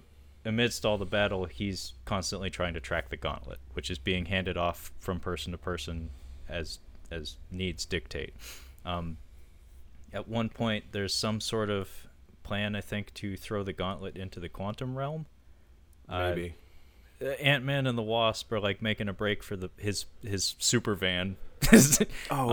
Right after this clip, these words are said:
Speaker 1: Um,
Speaker 2: yeah,
Speaker 1: it gets
Speaker 2: yeah, yeah.
Speaker 1: blown up at some point, so that plan's out the window. Um, at one point, though, Thanos gets hold of the gauntlet, and everybody has a go at trying to stop him from putting it on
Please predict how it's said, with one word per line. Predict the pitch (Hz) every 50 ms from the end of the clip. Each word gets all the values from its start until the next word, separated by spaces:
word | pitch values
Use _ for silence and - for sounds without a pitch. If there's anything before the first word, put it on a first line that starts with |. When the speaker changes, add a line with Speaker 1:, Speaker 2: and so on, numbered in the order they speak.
| -
Speaker 1:
Um, | - 107
Speaker 2:
yeah, | 107 98
Speaker 1:
it | 95 92
gets | 113 131 90 85
Speaker 2:
yeah, | 80
yeah. | 107
Speaker 1:
blown | 110 117 120 113 113
up | 107 117 -
at | 127 113
some | - - 113 110 107
point, | - - 110 104 104 101 -
so | - 101 95
that | 90 95 95 95 - -
plan's | - 98 95 92 90 95
out | 87 90 90
the | - 87
window. | 85 87 87 85 87 87 87 87 85 - - - - - - - - - - - - 95
Um, | 92 92 90 87 85 82 - - - - - - - - - - - - - -
at | 110 117
one | 123 147 156 139
point, | - - 139 127 117 113
though, | 120 117
Thanos | 110 - 123 117 113 113 110 - -
gets | - 104 -
hold | - - 110 101 95
of | 92 90
the | 92 85 - - - -
gauntlet, | 131 123 117 110 - 90 90 85 78 - - - - - - - -
and | 95 92 90 90 87 87 90 - - - - - - - - - - - - -
everybody | 110 110 113 127 123 123 120 117 113
has | 107 113 110 101
a | 107
go | 90 90 104 101 101 104 101 98
at | 80 92 -
trying | - - 98 95 90
to | 87 82
stop | - - - - 92 90 92 - -
him | - 113 113 117 120 - - -
from | - - - 95 87 90 87 87 - - - -
putting | - 104 98 95 87
it | 90 95
on | 104 117 135 143 147 131